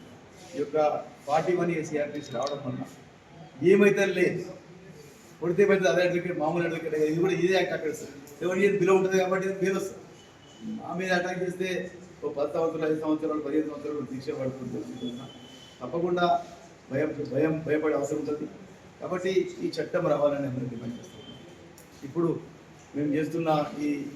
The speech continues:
ఫార్టీ అవర్స్ నిరా-, నిరాహార దీక్ష అది పూర్తి, పూర్తిగా మేము సక్సెస్ అయిపోతామని ఆలోచిస్తున్నాం. అందరూ కూడా ఈ రాష్ట్రంలోని ప్రతి బార్ అసోసియేషన్ వారు రెండు రోజులలో సంగారెడ్డి బార్ అసోసియేషన్ వచ్చే విధంగా ప్రణాళిక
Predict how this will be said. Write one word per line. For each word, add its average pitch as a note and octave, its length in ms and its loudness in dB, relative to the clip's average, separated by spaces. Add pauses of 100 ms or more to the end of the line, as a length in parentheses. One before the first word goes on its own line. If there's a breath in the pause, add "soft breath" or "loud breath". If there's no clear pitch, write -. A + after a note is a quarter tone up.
(420)
ఫార్టీ D3+ 260 4 (460)
అవర్స్ C#3+ 240 0 (160)
నిరా-, C3 240 -4 (120)
నిరాహార D3 320 -2
దీక్ష C#3 180 -8 (920)
అది C#3 160 0 (380)
పూర్తి, E3 320 2 (260)
పూర్తిగా D3+ 380 0 (640)
మేము C#3+ 200 -2 (1600)
సక్సెస్ D3 240 -4
అయిపోతామని C#3+ 320 4
ఆలోచిస్తున్నాం. C#3+ 500 -6 (440)
అందరూ G3 260 6
కూడా F#3+ 120 8 (140)
ఈ - 20 0 (120)
రాష్ట్రంలోని E3 560 0 (840)
ప్రతి D3+ 280 0
బార్ D#3+ 220 6
అసోసియేషన్ F3+ 320 2
వారు D#3+ 160 6
రెండు D#3 180 0
రోజులలో D#3+ 340 2 (160)
సంగారెడ్డి D3 420 -2
బార్ - 160 -4
అసోసియేషన్ B2 340 -6
వచ్చే D3 200 -6
విధంగా C3 300 -4 (480)
ప్రణాళిక C#3 320 0